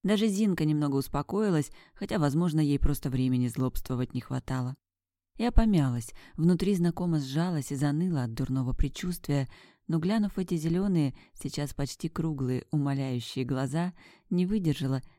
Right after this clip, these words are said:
и согласилась. «Хорошо, хитрюга, но учти,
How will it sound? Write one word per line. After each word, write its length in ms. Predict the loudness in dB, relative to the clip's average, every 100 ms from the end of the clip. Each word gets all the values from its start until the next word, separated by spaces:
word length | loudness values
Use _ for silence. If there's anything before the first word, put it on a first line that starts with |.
| -8
и 60 | -4
согласилась. 840 | -2 0 0 -2 -6 -6 -10 -16 _ _ _ _ _
«Хорошо, 420 | -2 0 0 0
хитрюга, 500 | 0 0 0 0 0 -4
но 200 | -2 0
учти, 480 | 0 -4 0 0 0